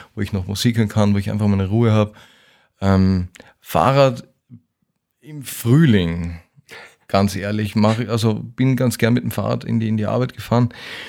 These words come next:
nur es ist halt dann doch länger und wenn man lang arbeitet und dann möchte man irgendwie was anderes auch noch machen und dann noch mit dem Fahrrad i-, irgendwie eine Dreiviertelstunde nach Hause, wenn's mit dem Auto zehn Minuten dauern würde,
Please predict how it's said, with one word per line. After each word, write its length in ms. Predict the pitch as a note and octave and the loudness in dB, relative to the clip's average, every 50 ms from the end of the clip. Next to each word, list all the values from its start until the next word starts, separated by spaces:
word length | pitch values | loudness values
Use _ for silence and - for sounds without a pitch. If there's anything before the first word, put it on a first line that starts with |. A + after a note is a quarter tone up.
| - - - _ - | -18 -20 -20 _ -2
nur 600 | A2 A2 A2+ A2+ A2+ A2+ A2+ A2 A2 A2 G#2+ G#2+ - - | 2 4 6 6 8 6 6 6 6 4 2 0 -6 -12
es 140 | - - - | -20 -20 -18
ist 140 | - G#2+ A#2 | -8 -4 -4
halt 140 | A2 G#2 A2 | -2 -2 -2
dann 120 | G2+ F#2 | -2 -4
doch 280 | - - - - - - | -4 -8 -10 -10 -10 -12
länger 280 | G#1+ A1+ B1+ B1+ B1+ - | -12 -12 -12 -14 -16 -18
und 140 | - _ | -20 _
wenn 120 | - - - | -20 -20 -20
man 160 | - - - _ _ _ _ | -20 -20 -20 _ _ _ _
lang 140 | - - - | -20 -20 -18
arbeitet 560 | - - G2 G#2 G#2+ G#2 - A2 G#2+ G#2 - | -12 -8 -6 -6 -6 -6 -6 -6 -8 -8 -8
und 240 | A2+ A2 G#2+ - - | -8 -8 -8 -8 -8
dann 180 | G2+ F#2+ G2 | -8 -8 -8
möchte 220 | G2+ G2 G2 - - | -8 -10 -12 -16 -20
man 80 | G#2 A2 | -18 -18
irgendwie 220 | A2 G#2+ G#2 G#2 | -18 -18 -18 -20
was 100 | G#2 - | -20 -16
anderes 300 | - D#2+ A#2 A#2+ G#2+ G2+ | -10 -8 -6 -4 -4 -2
auch 100 | G2+ G#2+ | -2 0
noch 120 | A2+ G2+ G2+ | 0 2 2
machen 340 | G#2 G2+ F#2+ - - G2+ | 0 0 -2 -4 -8 -10
und 120 | G2 G2 - | -12 -12 -16
dann 120 | G2+ G2+ | -16 -14
noch 200 | G2+ G2 F#2+ - _ _ _ _ _ _ _ _ _ _ | -12 -12 -14 -14 _ _ _ _ _ _ _ _ _ _
mit 20 | |
dem 80 | G2+ F#2+ | -20 -16
Fahrrad 420 | - F2 E2+ F2+ F#2+ G2+ G2+ - | -12 -8 -6 -4 -2 -2 -4 -4
i-, 80 | - G2+ | -6 -10
irgendwie 340 | F2+ E2+ E2+ E2+ F#2 F#2+ F#2+ | -10 -10 -10 -10 -10 -12 -10
eine 140 | G2 G2+ | -10 -8
Dreiviertelstunde 580 | G2+ G2+ F2+ G2+ G2 A2 A2 - - A2 G#2+ G#2 | -6 -4 -4 -4 -4 -4 -6 -4 -2 -2 0 0
nach 140 | G#2 F#2+ F2 | 0 -2 -2
Hause, 320 | F#2+ - G#2+ A2 A2 G#2+ | -2 0 0 2 2 2
wenn's 160 | G#2+ G#2 F#2 | 2 2 2
mit 80 | A2 G2+ | 0 0
dem 80 | G2+ G2+ | 0 0
Auto 280 | G#2+ G#2+ G#2 - G#2 | -2 -4 -4 -4 -6
zehn 220 | G2 - - G#2+ G#2 | -6 -2 0 2 4
Minuten 360 | G#2 G#2 G#2+ A2 G#2+ - G#2+ | 4 4 4 2 0 -4 -4
dauern 260 | G#2 G#2+ G#2 G#2 G#2 | -2 0 2 2 2
würde, 320 | G#2 G#2+ A2 A2 G#2+ G#2 | 2 2 0 0 0 -2